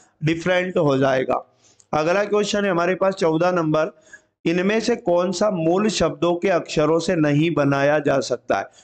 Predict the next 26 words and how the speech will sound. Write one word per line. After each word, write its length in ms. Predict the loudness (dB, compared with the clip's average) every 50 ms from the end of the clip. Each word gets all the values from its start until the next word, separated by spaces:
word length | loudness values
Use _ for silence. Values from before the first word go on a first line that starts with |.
| _ _ -2
उस 200 | -2 -2 -2 -2
विकल्प 400 | -2 -2 0 0 0 0 0 -2 -4 -4
को 220 | -2 -2 -2 -2 0 0
ज्ञात 320 | 0 0 0 0 -2 -4 -4
कीजिए, 440 | -2 0 0 2 2 2 2 2 0 -4 -8 -12 _ -4
मतलब 280 | -2 0 0 -2 -2 0 0
एलिमेंट्री, 800 | 0 2 2 0 0 0 0 0 0 0 -2 -2 0 0 2
ये 280 | 2 2 2 2 2 0
एक 100 | -2 -2
शब्द 300 | -2 0 0 0 0 -2
दिया 340 | -2 0 0 0 2 2 2
है, 100 | 2 2
इसमें 400 | 2 0 0 -2 -2 -2 -2 0
जो 100 | 0 -2
अक्षर 360 | -2 -2 -4 -4 -2 0 0
यूज़ 240 | 2 0 0 2 2
हुए 200 | 0 0 2 2
हैं 240 | 0 0 0 -2 -4 -6 -12 -20 -20 _ -2 0
इनका 340 | 0 0 0 -2 -2 -2 0
उपयोग 480 | 0 -2 -4 -2 -2 0 0 0 0 0
करके 280 | -2 0 0 0 -2 -2
कौन 280 | 0 0 0 0 0 0
सा 120 | 0 0
ऑप्शन 300 | 0 0 0 -2 -2 0
नहीं 180 | 0 0 0 2
बनेगा? 400 | 0 0 0 0 0 0 -2